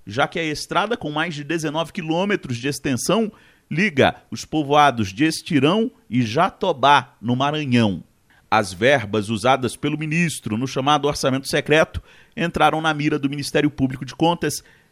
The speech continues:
com um pedido do procurador Lucas Furtado para analisar o emprego dos cinco milhões de reais.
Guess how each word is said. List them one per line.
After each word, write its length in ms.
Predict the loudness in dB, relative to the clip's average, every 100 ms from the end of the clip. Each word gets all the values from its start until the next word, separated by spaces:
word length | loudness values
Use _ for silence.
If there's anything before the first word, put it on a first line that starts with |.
| _ _ _ _ _
com 200 | 2 2
um 80 | 0
pedido 520 | 0 0 0 -4 -4
do 140 | -6 -2
procurador 640 | -2 2 2 4 2 2
Lucas 440 | 4 2 2 -2
Furtado 680 | -4 -8 -4 4 6 6 2 -2 _ _
para 320 | 4 6 6
analisar 680 | 4 0 -2 -4 -2 0 0
o 100 | 0
emprego 540 | -4 -6 2 4 4 -2
dos 200 | -6 -4
cinco 240 | -4 -4
milhões 360 | 0 2 2 -2
de 120 | -2
reais. 680 | 4 6 6 4 0 -10